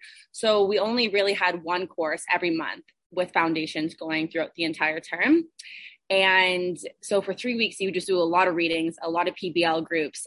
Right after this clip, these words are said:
And then the last week of every month is exam week, but you have one take-home essay that's worth seventy percent. And that's it. So there's a lot of stress onto that one essay.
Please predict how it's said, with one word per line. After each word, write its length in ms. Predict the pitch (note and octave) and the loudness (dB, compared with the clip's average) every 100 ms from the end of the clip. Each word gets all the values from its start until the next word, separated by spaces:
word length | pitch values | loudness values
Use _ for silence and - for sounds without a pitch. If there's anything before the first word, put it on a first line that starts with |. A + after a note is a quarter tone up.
| - | -2
And 180 | F3 E3+ | 0 4
then 420 | D#3+ D#3+ D#3+ D#3+ - | 4 4 0 -4 0
the 400 | E3 D#3+ D#3 D#3 - _ | 2 4 2 0 -10 _
last 320 | E3+ E3 E3+ | 0 0 0
week 160 | F#3 F#3 | -6 -2
of 100 | E3+ | -2
every 180 | D#3+ E3 | 0 0
month 240 | D#3+ D#3+ | 0 -2
is 100 | D#3+ | -4
exam 640 | D3+ D3+ E3 D#3+ F3 G#3 A#3+ - | -6 0 2 2 0 -4 -8 -10
week, 360 | G3+ C#4 - - E3+ | -2 0 0 -10 -4
but 100 | F#3 | -2
you 180 | F3+ E3 | 0 -2
have 220 | E3+ D#3 | -4 -4
one 380 | D#3+ G3 G3 F3 | 0 2 2 -2
take-home 720 | - F3+ - E3+ E3+ E3 D#3+ - | -4 -4 -4 -4 0 0 0 -2
essay 500 | D#4 - E3 E3 E3+ | -2 -2 0 2 2
that's 220 | E3 - | 0 -2
worth 200 | E3 E3 | -6 -4
seventy 500 | - E3+ F3 E3 D#3 | 0 0 2 0 -2
percent. 280 | D#3+ - - _ _ _ _ _ _ - | -4 -14 -14 _ _ _ _ _ _ -4
And 140 | F3+ | 0
that's 220 | D#3 - | 0 0
it. 320 | - - - - _ - - _ | -8 -8 -18 -20 _ -20 -20 _
So 520 | - A3 G3 F#3+ F#3 F3 - | -2 4 8 10 8 6 2
there's 160 | G#3 G3+ | 2 2
a 60 | |
lot 180 | G3+ G#3 | 4 4
of 100 | A3 | 2
stress 320 | - F3+ E3+ | 2 0 0
onto 220 | F3+ F3+ | -6 -6
that 220 | E3+ D#3+ E3+ | -2 -2 0
one 200 | E3+ F3 | 0 0
essay. 640 | D#3 - F#3+ G#3+ D#4 | -2 -2 0 2 2